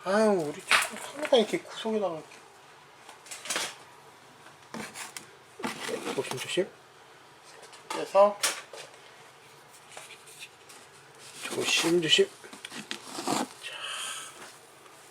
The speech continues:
정말 잘 굳어요. 그리고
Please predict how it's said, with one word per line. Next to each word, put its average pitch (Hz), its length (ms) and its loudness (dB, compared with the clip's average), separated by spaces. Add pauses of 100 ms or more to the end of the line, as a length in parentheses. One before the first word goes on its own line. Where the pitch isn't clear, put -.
(2250)
정말 165 460 8
잘 143 320 6
굳어요. 113 560 6
그리고 95 340 -6